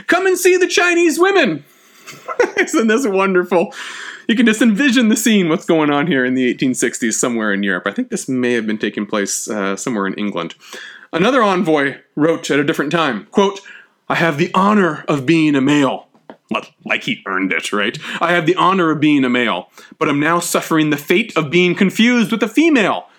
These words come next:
It is bewildering indeed. Instead of flying about like a rooster, I am crouching like a hen." They were very fond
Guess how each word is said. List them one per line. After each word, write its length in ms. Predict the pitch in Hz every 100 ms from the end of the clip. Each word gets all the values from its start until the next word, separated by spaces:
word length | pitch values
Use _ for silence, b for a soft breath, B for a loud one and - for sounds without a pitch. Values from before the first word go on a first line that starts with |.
| b
It 120 | 311
is 140 | 302 196
bewildering 720 | 226 220 285 330 196 196 190
indeed. 480 | 196 170 254 226 - b b b
Instead 360 | b 160 - 170
of 100 | 147
flying 500 | - 147 151 175 180
about 360 | 151 160 175 -
like 140 | 156
a 80 | 165
rooster, 540 | 165 208 - 233 247
I 80 | 143
am 180 | 120 110
crouching 680 | - - 131 131 127 123 120
like 240 | 104 107
a 40 |
hen." 400 | 98 107 92 69 -
They 80 | 117
were 80 |
very 180 | 143 294
fond 560 | - - 147 131 98